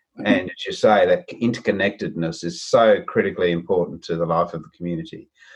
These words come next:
Speaker 2: But hospitality is so central to, to life as, um, as how you, as I understand, how you, how you might think about community together.
Speaker 1: Mm.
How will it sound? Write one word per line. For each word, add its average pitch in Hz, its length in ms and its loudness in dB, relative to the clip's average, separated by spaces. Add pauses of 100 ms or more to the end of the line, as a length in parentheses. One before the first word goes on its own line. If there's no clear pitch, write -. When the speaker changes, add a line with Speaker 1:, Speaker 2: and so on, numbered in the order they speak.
(140)
Speaker 2:
But - 140 0
hospitality 107 840 2
is 85 140 -4
so 110 240 4
central 104 680 0
to, 85 420 0
to 80 160 -4
life 90 500 2
as, 82 300 -8 (480)
um, 85 480 0 (420)
as 90 180 -4
how 110 120 4
you, 95 300 0 (340)
as 95 140 2
I 110 160 6
understand, 90 440 2
how 95 120 4
you, 98 420 -2
how 110 60 6
you 98 300 2
might 90 320 0
think 107 180 0
about 80 320 -2
community 90 480 -10
together. - 340 -16 (840)
Speaker 1:
Mm. 196 360 -2